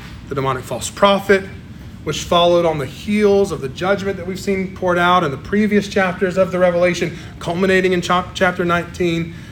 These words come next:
which ends up culminating in the destruction of the temple in Jerusalem and the aftermath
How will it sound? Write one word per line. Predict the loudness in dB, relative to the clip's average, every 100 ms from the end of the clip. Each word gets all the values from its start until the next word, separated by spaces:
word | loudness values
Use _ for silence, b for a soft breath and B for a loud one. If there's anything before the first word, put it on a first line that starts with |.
| B B
which | -14 -14 -16 -16 -18 -18 -16 -16 -14 -8
ends | -4 -4
up | -2
culminating | -2 0 0 -2 -2
in | -2 -2
the | -4 -6 -12 -14
destruction | -8 -2 -2 0 -2
of | -2
the |
temple | -2 -2 -2
in | -4
Jerusalem | -4 -2 -2 -2 -4 -4
and | -4
the | -6 -6
aftermath | -6 -4 -4 0 0 0 -4